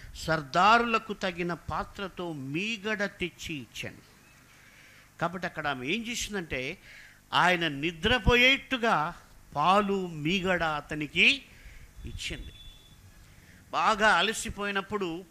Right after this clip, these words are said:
పాలు తాగితే నిద్ర వస్తుంది. మొత్తం మీద ఈమె ఒక ప్రణాళికను యోచించుకొనుంది.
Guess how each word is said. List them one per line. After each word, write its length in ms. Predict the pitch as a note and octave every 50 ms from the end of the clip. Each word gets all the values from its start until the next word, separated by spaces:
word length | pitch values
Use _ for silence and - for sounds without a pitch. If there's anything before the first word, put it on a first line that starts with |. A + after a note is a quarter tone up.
| _ - -
పాలు 240 | D#3+ F3 G3+ G#3 G3+
తాగితే 360 | E3+ F#3+ F3+ F3+ F3 D#3+ G#3+
నిద్ర 300 | G3+ F3 D#3+ D#3 D3+ E3
వస్తుంది. 340 | E3+ D3+ - - - B2+ - - - - _ _ _ _ _ _ _ _ _ - - - - - - - -
మొత్తం 260 | C#3 E3 - - F3
మీద 380 | F3 F3 D#3+ D#3 D#3 C#3+ C#3 C#3 - - A#2
ఈమె 500 | C3 D#3 D#3+ D#3 D3 C3 A#2+ A#2+ B2 C3+ - -
ఒక 180 | A#2 A#2+ - C#3
ప్రణాళికను 800 | - - C#3 C#3+ C#3 C#3+ D#3+ F3 F#3 F#3+ F3+ - - F3 D#3+ D#3
యోచించుకొనుంది. 1000 | D3 D3+ D3 - - D3+ C#3 - - - A#2+ B2+ B2 A#2 A2 A#2 A#2 A2+ A2